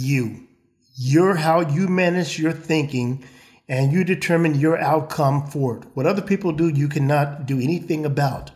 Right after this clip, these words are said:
But you can, in some respects, control that to some extent. The one way you can do it is by your behavior and the words that you use.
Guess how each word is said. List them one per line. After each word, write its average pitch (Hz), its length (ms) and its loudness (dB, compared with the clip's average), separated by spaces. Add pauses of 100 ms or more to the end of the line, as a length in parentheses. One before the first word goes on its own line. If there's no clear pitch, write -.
(400)
But 285 380 0
you 170 80 -6
can, 151 400 -2
in 165 80 0
some 196 300 -4
respects, 156 500 -6
control 247 480 -2
that 131 240 -4
to - 60 -4
some 277 200 0
extent. - 540 -6 (440)
The 143 60 -6
one 190 220 2
way 175 140 2
you 156 120 -2
can 190 380 -2
do 127 160 -4
it 160 100 -4
is 151 140 -10
by 151 160 -4
your 147 200 0
behavior 151 580 0
and 147 220 -2
the 143 80 2
words 143 360 0
that 135 140 -8
you 139 60 0
use. 131 680 -4